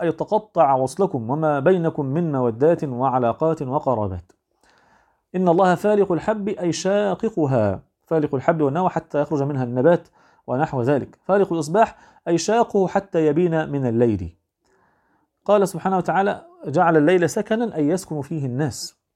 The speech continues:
آه، يقول سبحانه وتعالى: "حسبانا"، أي بحساب. "هو الذي أنشأكم"، أي ابتدأكم،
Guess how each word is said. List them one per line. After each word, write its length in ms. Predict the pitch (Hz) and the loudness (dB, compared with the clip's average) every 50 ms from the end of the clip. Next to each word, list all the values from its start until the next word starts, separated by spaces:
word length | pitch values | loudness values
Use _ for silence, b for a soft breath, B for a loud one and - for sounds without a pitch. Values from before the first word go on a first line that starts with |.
| _ _ _ _ _ _ _ _ _ _ _ _ _ _ _ _ _ _ _ | _ _ _ _ _ _ _ _ _ _ _ _ _ _ _ _ _ _ _
آه، 640 | - 127 123 123 123 120 120 120 120 117 120 120 123 - | 0 2 4 4 4 4 2 2 0 0 -2 -2 -4 -4
يقول 300 | - - - 190 190 180 | -6 -4 -2 0 -2 -2
سبحانه 200 | - 151 170 180 | -2 -4 -4 -2
وتعالى: 220 | 165 165 170 165 | -2 0 -2 0
"حسبانا"، 640 | - 165 160 - - 156 190 214 214 214 185 - | -2 -2 -4 -4 -4 -2 -2 0 0 -2 -2 -2
أي 100 | 147 139 | -2 -2
بحساب. 460 | 131 131 127 - 117 104 - 120 101 82 - _ _ _ _ _ _ _ _ _ _ _ _ _ _ _ _ - | -2 -2 -4 -4 -6 -4 -2 -2 -2 -4 -6 _ _ _ _ _ _ _ _ _ _ _ _ _ _ _ _ 0
"هو 80 | 156 180 | 2 4
الذي 300 | 190 196 185 180 170 147 | 4 4 4 4 2 0
أنشأكم"، 500 | 151 135 - 208 220 202 - 214 196 - | -2 -4 -4 -2 -2 -2 -2 -4 -4 0
أي 120 | 160 151 | 0 0
ابتدأكم، 680 | 143 131 - - 175 160 151 139 165 165 - 131 101 | 0 0 -2 -2 0 0 2 2 0 -2 -2 -6 -6